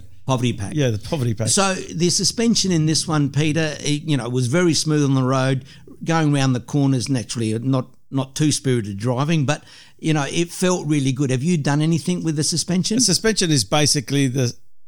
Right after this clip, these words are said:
Speaker 2: it's very similar to what it came out with the factory, except that it's got gas, um, shock absorbers on it. So gas filled instead of oil filled. So in the early seventies, there was no gas filled shock absorbers. They were, um, all oil filled. Um, so apart from that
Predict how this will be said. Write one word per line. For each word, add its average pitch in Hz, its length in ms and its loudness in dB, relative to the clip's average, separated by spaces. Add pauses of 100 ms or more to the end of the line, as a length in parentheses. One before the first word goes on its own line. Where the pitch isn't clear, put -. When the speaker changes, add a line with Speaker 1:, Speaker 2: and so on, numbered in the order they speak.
(160)
Speaker 2:
it's - 200 0
very 151 180 2
similar 143 280 2
to 131 80 2
what 135 120 2
it 120 80 -8
came 131 180 2
out 127 120 2
with 117 80 -6
the - 40 -6
factory, 147 240 0
except - 300 0
that 135 100 0
it's - 120 0
got 127 260 -2
gas, - 500 2 (180)
um, 120 260 0
shock 113 240 0
absorbers 104 340 -2
on 107 100 -2
it. 113 60 -4
So 120 140 2
gas 135 260 0
filled 147 340 0 (240)
instead 131 300 0
of 123 120 -2
oil 131 220 2
filled. 107 360 -2 (320)
So 127 180 -2
in 143 160 2
the 123 200 2 (120)
early 135 180 0
seventies, 123 540 0
there 123 140 -2
was 110 140 0
no 117 200 0
gas 110 240 -2
filled 120 200 -6
shock 104 200 -4
absorbers. 120 380 -2
They 120 120 0
were, 110 240 -2 (140)
um, 113 300 -4
all 120 300 -2
oil 135 280 2
filled. 165 340 -2 (480)
Um, 127 220 0
so 147 260 2 (240)
apart 151 400 0
from 131 160 0
that 160 220 2